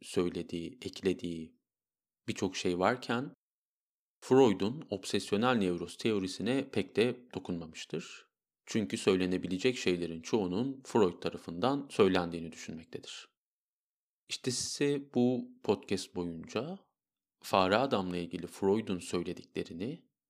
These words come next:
ve Lacan'ın bu konu hakkındaki eklemelerini ve yorumlarını aktarmayı hedefliyorum. Ve şimdiye kadar teorik olarak kurduğumuz hattı da bir miktar somutlaştırmak gibi bir amacım var.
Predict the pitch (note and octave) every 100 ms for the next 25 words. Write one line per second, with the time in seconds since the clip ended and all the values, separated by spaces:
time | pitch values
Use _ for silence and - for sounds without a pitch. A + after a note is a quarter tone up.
0 | _ _ _ - G#2+ G#2+ B2+ F#2+ G2 C3+
1 | C3+ - A#2 A2 F#2+ F2 F2 - E2+ E2+
2 | E2 - C#3 C#3 - _ _ - A2 -
3 | G2+ F#2 F2+ F2 A#2 C3 A2 G2 F#2 F2+
4 | F2 E2+ - _ G2+ F#2 F2+ E2 E2+ E2+
5 | - - - E2 _ _ _ _ _ -
6 | G#2 - B2+ C#3 - F2 F2 - F2+ A2+
7 | B2 F#2+ E2+ - F#2 E2 F2 E2 - F#2+
8 | - - E2 A2+ B2 G2 E2+ - G2+ B2+
9 | B2+ G#2 F2 - F2 - F2 F2 - F2
10 | A#2 B2+ F#2 E2+ E2+ E2 - -